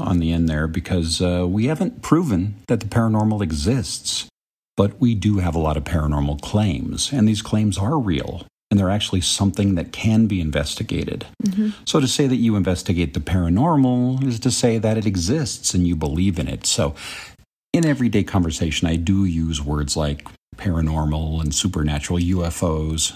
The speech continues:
Speaker 1: stuff like that. But if I'm in a, uh, investigative mode, I tend to use paranormal claims.
Speaker 2: Yeah, I mean, to me, the term paranormal doesn't necessarily presuppose that you believe in it.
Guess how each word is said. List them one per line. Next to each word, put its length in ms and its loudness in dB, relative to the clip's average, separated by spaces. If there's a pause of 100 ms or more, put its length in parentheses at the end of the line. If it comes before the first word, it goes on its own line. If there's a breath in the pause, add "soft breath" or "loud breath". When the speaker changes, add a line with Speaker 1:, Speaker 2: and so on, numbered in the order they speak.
Speaker 1:
stuff 280 -2
like 140 -4
that. 200 -2
But 140 0
if 240 0
I'm 320 2 (560 loud breath)
in 140 4
a, 340 2
uh, 160 0
investigative 840 2
mode, 320 2
I 100 0
tend 380 0
to 80 -4
use 200 0
paranormal 560 -2
claims. 640 -4 (240)
Speaker 2:
Yeah, 160 -2
I 40 -4
mean, 160 2
to 160 -6
me, 220 0
the 140 -2
term 180 2
paranormal 500 0
doesn't 300 -2
necessarily 640 0
presuppose 720 0
that 140 -2
you 260 0
believe 560 0
in 100 -2
it. 160 -4